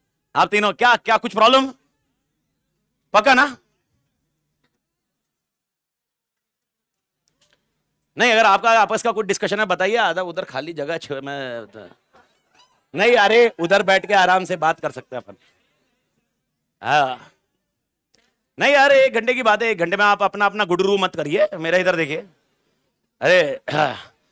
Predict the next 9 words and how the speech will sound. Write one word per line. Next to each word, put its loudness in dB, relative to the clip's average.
सुनिए, 0
श्क। -10
सिलेबस 4
का 4
नाम 4
है 2
अपना 0
स्ट्रेटेजिक 0
मैनेजमेंट। -6